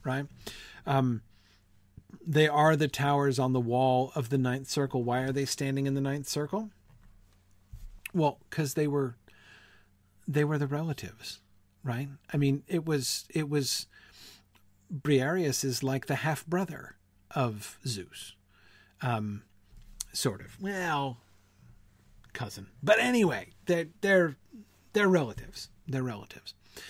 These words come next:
Um, and they are standing on the, um, on the boundary between fraud and betrayal.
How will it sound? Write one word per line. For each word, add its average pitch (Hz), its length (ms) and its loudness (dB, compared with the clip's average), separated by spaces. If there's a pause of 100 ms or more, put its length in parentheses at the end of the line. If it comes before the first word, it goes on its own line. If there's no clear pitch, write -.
(220)
Um, 135 320 4
and 185 160 4
they 202 80 2
are 214 180 4
standing 151 600 2
on 143 280 4
the, 123 300 0 (680)
um, 117 440 0 (280)
on 160 80 2
the 151 80 4
boundary 175 640 2 (180)
between 185 400 2
fraud 180 320 0
and 185 140 0
betrayal. 190 460 -2